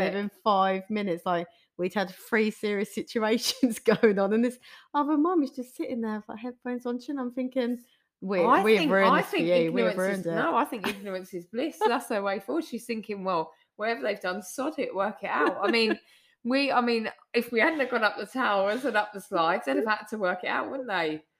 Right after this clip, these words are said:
Speaker 2: Oh,
Speaker 1: But
Speaker 2: d-
Speaker 1: it was so, it was, it was a full-on insect day, to be fair, wasn't it?
Speaker 2: Yeah.
Speaker 1: We got back, but we didn't have the kids out. The kids loved it. They were
Speaker 2: Yeah, they
Speaker 1: knackered.
Speaker 2: do
Speaker 1: They
Speaker 2: love
Speaker 1: always
Speaker 2: it.
Speaker 1: do love it there.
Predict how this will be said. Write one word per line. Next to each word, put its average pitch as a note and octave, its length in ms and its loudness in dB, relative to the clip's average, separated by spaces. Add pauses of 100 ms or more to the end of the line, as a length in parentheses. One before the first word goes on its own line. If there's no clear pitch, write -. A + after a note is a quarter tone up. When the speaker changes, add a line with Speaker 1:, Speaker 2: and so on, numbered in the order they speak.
(500)
Speaker 2:
Oh, F#3 420 2
Speaker 1:
But F3+ 220 4
Speaker 2:
d- G3 80 0
Speaker 1:
it G3 80 -2
was F#3+ 240 -2
so, F3 380 0 (120)
it D#3+ 180 -4
was, E3+ 220 -8 (160)
it F3+ 180 -6
was E3 160 -8
a D3+ 200 -4 (180)
full-on D3+ 640 0 (400)
insect D#3+ 500 -10
day, C#3+ 160 -4
to C#3+ 140 -20
be D3 80 -12
fair, C#3 280 -8
wasn't C3+ 180 -10
it? A#2+ 200 -10
Speaker 2:
Yeah. F3+ 240 6 (460)
Speaker 1:
We F3 100 -4
got F#3 240 2
back, C#3 340 2 (400)
but G2 200 -14
we F#3+ 100 -2
didn't G3 200 -6
have C#3 140 -14
the - 100 -20
kids - 200 -16
out. C#3 120 -12
The - 40 -16
kids - 240 -14
loved D3 300 -4
it. D3+ 160 -2
They D#3 100 0
were D#3 80 0
Speaker 2:
Yeah, D#3+ 140 -2
they F3 80 0
Speaker 1:
knackered. - 20 -8
Speaker 2:
do F3 140 -4
Speaker 1:
They E3 80 4
Speaker 2:
love E3+ 80 6
Speaker 1:
always E3+ 260 2
Speaker 2:
it. - 40 -20
Speaker 1:
do D#3+ 120 -2
love D#3 200 -2
it D#3+ 100 -12
there. C#3 260 -8